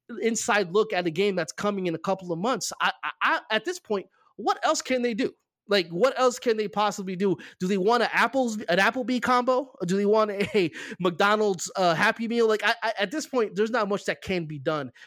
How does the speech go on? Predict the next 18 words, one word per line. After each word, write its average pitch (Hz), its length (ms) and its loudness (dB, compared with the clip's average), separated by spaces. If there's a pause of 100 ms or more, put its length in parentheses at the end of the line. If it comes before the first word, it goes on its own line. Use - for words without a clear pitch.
for 170 160 -2
them 165 200 0
to 170 80 -4
hype 175 300 -4
this 151 180 -8
game 151 280 -2
up 143 80 -4 (100)
any, 180 200 -2 (180)
any 170 180 -2
more 151 380 -2 (240)
than 151 140 -4
they 160 100 0
already 143 320 -2
have. 131 400 -4 (400)
That's 214 160 0
just 220 140 -2
my 180 100 0
opinion. - 260 -10